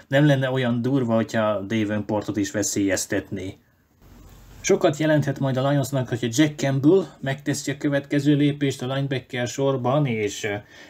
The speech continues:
egyre jobban hasonlít majd Iowai önmagára. És az első évben is, ö, futást azt letaposta ügyesen, coverage-ben voltak bizonytalanságai, de ez ahogy telik múlik az idő, egyre könnyebben elmúlik majd.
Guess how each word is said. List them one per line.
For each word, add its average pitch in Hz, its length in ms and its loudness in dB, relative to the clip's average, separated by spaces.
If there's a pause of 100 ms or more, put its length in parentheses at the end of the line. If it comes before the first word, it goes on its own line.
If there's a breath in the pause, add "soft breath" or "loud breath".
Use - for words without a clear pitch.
egyre 127 240 2
jobban 123 280 2
hasonlít 113 540 -2
majd 107 260 0
Iowai 101 380 0
önmagára. 98 880 -2 (500 soft breath)
És - 80 -14
az 113 100 -2
első 160 340 2
évben 131 400 2
is, 113 220 -4
ö, 113 140 -2 (160)
futást 147 460 -2
azt 117 120 -2
letaposta 123 600 0
ügyesen, 127 640 -2 (340 loud breath)
coverage-ben 127 520 2
voltak 120 340 0
bizonytalanságai, 113 1160 0
de 139 220 2
ez 127 160 -4
ahogy 117 280 -2
telik 110 280 -4
múlik 101 280 -2
az 107 120 -2
idő, 139 320 0
egyre 104 260 -2
könnyebben 110 460 -2
elmúlik 101 600 -2
majd. 92 460 -8